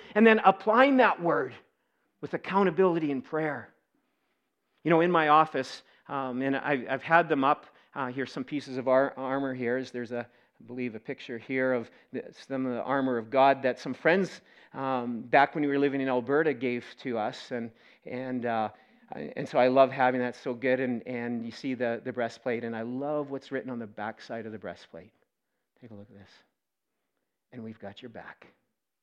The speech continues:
We love you." You see,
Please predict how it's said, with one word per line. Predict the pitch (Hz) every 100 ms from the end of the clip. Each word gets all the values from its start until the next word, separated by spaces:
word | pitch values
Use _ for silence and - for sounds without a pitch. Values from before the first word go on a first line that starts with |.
| _ -
We |
love | - - _
you." | _ _ _ _ _ _ _ _ _ _ _ _ _
You | 156
see, | - 180